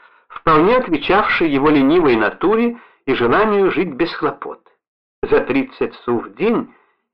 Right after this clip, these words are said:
иначе за сорок пять франков в месяц, тетка Сибо взялась кормить Шмуке завтраком и ужином. Понс, рассудив, что завтрак его друга совсем неплох,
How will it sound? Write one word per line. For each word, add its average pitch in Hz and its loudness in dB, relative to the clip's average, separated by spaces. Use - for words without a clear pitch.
иначе 104 -6
за 113 -4
сорок 107 -4
пять 113 -4
франков - -8
в 107 -20
месяц, 107 -6
тетка - -2
Сибо 143 2
взялась 151 0
кормить 151 -2
Шмуке 120 -6
завтраком 127 -2
и 185 -2
ужином. 214 -4
Понс, 269 0
рассудив, 120 -4
что 117 -2
завтрак 110 -4
его 104 -2
друга 131 0
совсем 220 -4
неплох, - -6